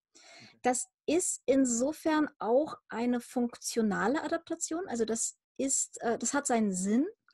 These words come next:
Speaker 2: weil, äh, du, du wirst das wissen, Dejan, du hast gedient. Wenn es brenzlig wird,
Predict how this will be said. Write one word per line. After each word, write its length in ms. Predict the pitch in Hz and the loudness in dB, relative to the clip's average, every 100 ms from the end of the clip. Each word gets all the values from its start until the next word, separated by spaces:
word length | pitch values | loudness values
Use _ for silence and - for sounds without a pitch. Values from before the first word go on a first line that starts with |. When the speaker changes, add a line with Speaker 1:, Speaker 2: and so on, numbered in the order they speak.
| _ - - - | _ -20 -20 -2
Speaker 2:
weil, 540 | 214 233 262 302 302 254 | 4 6 6 4 2 2
äh, 260 | 247 240 | 2 2
du, 180 | 233 226 | 0 -2
du 160 | 240 233 | 0 -2
wirst 180 | 254 | -2
das 140 | 233 - | -4 -4
wissen, 280 | 302 - 285 | -4 -2 2
Dejan, 240 | 254 247 | 2 2
du 80 | 226 | 0
hast 140 | 220 | -4
gedient. 500 | 220 226 254 302 - _ _ _ _ _ _ | -6 -2 2 2 0 _ _ _ _ _ _
Wenn 200 | 240 262 | 2 4
es 120 | 339 - | 4 0
brenzlig 640 | 240 240 330 - 339 - | 0 4 4 2 -4 -4
wird, 220 | 311 330 | -2 -2